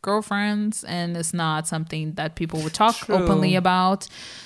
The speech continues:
Speaker 1: So it was the maid of honor's job to then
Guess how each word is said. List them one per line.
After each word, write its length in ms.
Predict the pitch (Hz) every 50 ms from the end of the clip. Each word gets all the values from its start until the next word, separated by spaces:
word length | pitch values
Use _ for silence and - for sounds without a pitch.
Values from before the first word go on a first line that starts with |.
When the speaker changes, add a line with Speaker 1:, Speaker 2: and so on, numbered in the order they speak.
| - -
Speaker 1:
So 420 | - - - - 185 180 180 185 185
it 120 | - 185
was 240 | 180 185 175 165 -
the 180 | - 185 185
maid 240 | 180 175 175 170 170
of 120 | 170 165 185
honor's 360 | 240 277 269 220 196 - -
job 340 | - 170 170 180 165 - -
to 220 | - - 180 165
then 440 | 160 160 160 160 160 165 165 170 180